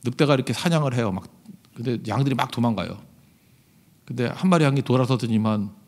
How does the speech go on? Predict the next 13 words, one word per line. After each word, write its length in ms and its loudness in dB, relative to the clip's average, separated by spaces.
늑대 220 -2
사이로 240 0
뚜벅뚜벅 460 -6
걸어와. 400 -10
그럼 280 -8
늑대가 420 -2
당황 320 2
안 100 2
하겠어요? 400 -2
"어, 140 -10
이거 120 -6
저거 180 -8
뭐지? 400 -6